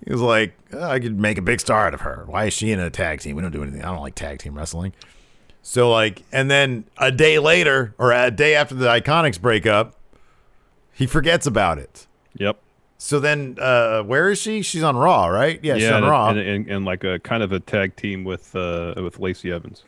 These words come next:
Speaker 1: So Raw Creative is scrambling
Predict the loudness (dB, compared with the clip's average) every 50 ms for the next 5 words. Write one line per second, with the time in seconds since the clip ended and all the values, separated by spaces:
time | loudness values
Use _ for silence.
0 | -20 -16 -8 -2 0 0 2 2 2 4 4 4 2 2 2 2 2 4 4 4
1 | 2 0 0 -2 -2 -2 -2 -2 0 0 2 2 2 2 0 0 0 0 -2 -4
2 | -6 -8